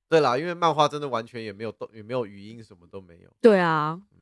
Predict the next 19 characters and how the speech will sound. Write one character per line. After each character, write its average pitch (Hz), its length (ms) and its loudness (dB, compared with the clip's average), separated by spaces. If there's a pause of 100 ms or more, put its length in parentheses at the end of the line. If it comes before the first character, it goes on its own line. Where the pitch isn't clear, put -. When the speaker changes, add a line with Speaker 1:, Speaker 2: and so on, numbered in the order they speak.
(200)
Speaker 1:
我 143 280 2
最 285 400 -2
喜 120 420 -6
欢 160 280 0
的 156 80 4
哦， 123 100 4
应 156 60 -4
该 247 60 2
说 269 100 2
我 208 100 6
很 151 240 -6
有 208 160 2
兴 175 320 -10
趣 - 280 -16
的 117 100 -10
一 82 100 -12
个 123 120 -6
角 78 280 -8
色。 104 320 -6